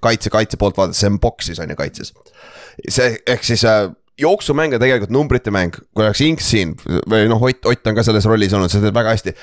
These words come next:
Sa vaatad paremale poole tsentrist. Okei, siin on viis kaitsemängijat, vaata vasakule poole, siin on kaks kaitsemängijat. Obviously, meil on siin vasakul pool on ju advantage, on ju. Et siis, äh, ja niimoodi nad jooksevad, mängivad, aga kaitsel on samamoodi kõik need cap'id ründeliini vahel on ära jagatud kellegi mängijate poolt, on ju.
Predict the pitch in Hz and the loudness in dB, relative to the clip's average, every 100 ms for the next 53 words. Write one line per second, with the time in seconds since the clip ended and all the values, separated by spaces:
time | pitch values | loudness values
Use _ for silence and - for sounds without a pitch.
0 | - 139 156 - 156 147 117 113 110 101 | -6 -2 -2 0 0 0 -2 -2 -2 -2
1 | 113 92 92 - _ _ _ 127 - 110 | -4 -4 -12 -14 _ _ _ -4 -2 -4
2 | 78 - 127 131 131 127 - 110 104 104 | -2 0 0 0 0 -2 0 -2 -2 -2
3 | 98 87 113 120 135 123 104 92 92 127 | -2 -2 -2 -2 -2 -2 -2 0 2 2
4 | 113 - 127 117 98 90 - - _ - | 0 -2 -4 -6 -6 -10 -12 -20 _ 0
5 | 269 190 170 160 175 170 196 190 202 180 | 0 2 0 0 0 0 0 0 0 0
6 | 175 160 175 180 175 190 175 156 151 170 | -2 0 2 2 2 2 2 2 2 0
7 | 208 359 226 147 131 120 113 107 - - | 0 0 0 0 0 0 0 -2 -6 -2
8 | 123 - 147 123 131 120 120 127 120 120 | -2 0 0 4 4 4 2 2 2 2
9 | 185 180 147 170 226 127 87 156 147 98 | 0 0 0 0 0 -4 -2 -2 -2 -4
10 | 92 - - 120 - 202 - 131 120 165 | -4 -6 -4 -2 0 -4 -2 -2 0 0
11 | 170 123 - 180 - 131 113 - 147 180 | 0 0 0 -2 -2 -2 -2 -2 -6 -6
12 | - 101 - 107 151 127 117 107 143 117 | -8 -8 -4 -2 0 0 0 0 -2 -2
13 | 104 139 131 143 120 101 113 110 104 143 | 0 2 2 0 -6 -4 0 0 0 -2
14 | - 82 78 - 80 | -4 -6 -6 -4 -6